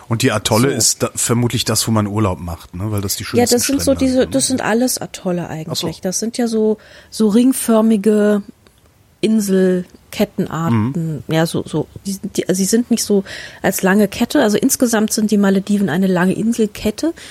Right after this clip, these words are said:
Speaker 2: aber die sind dann alle so ein bisschen kreisförmig, atollmäßig, ähm, angeordnet.
Speaker 1: Okay.
Speaker 2: Und die Atolle sind lustigerweise gleichzeitig auch die Verwaltungsgebiete, so.
Speaker 1: Mhm.
Speaker 2: Mhm.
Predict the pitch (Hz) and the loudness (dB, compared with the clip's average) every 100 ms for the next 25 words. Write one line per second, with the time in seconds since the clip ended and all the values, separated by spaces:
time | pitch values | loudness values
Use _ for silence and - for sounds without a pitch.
0 | - - - 214 208 214 220 - - 202 | -20 -8 -2 0 2 2 2 0 0 2
1 | 208 202 202 - 196 - 175 185 - - | 2 2 0 -2 -4 -2 0 0 0 -2
2 | 185 185 175 - - - - - 185 185 | 0 0 -2 -6 -10 -10 -4 0 2 2
3 | 170 - 175 - - - - - - - | 0 -2 -6 -10 -20 -20 -20 -20 -10 -2
4 | 180 170 170 170 170 - - - _ - | 0 2 2 0 -2 -8 -20 -20 _ -20
5 | _ _ - - 175 180 175 170 160 160 | _ _ -16 -4 0 2 4 2 2 -2
6 | - 143 151 - 160 147 - - - 82 | -2 0 0 0 -2 -2 -6 -12 -10 -4
7 | 180 - - - 190 208 214 202 - 196 | 0 2 0 -2 2 4 4 0 0 -2
8 | - 196 180 170 175 185 165 160 - 180 | 0 0 2 2 0 0 0 0 -2 -6
9 | 175 - - - 180 170 - 160 139 - | -4 -6 -6 -6 -6 -6 -4 -4 -4 -4
10 | 139 - - 151 - - 104 - - 95 | -8 -8 -12 -10 -10 -10 -10 -8 -6 0
11 | 247 233 85 - - - - - - - | 0 0 -4 -8 -16 -16 -18 -20 -20 -20
12 | - - 208 | -4 0 2